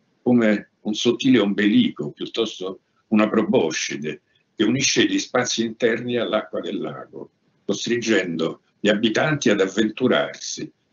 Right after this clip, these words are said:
lungo un percorso vertiginoso.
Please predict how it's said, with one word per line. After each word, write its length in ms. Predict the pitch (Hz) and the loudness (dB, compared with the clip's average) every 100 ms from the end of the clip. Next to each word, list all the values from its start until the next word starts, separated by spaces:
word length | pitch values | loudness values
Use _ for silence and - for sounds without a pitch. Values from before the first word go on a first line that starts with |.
| _ | _
lungo 580 | - 98 98 85 80 - _ | -6 -4 -4 -2 -4 -6 _
un 160 | - 85 | -14 -10
percorso 880 | - 87 - 73 73 - - 71 - _ - | -6 -8 -6 -4 -4 -6 -8 -8 -10 _ -6
vertiginoso. 1080 | 82 80 87 76 85 87 78 69 - 82 | -6 -4 -6 -4 -2 -2 -4 -6 -10 -10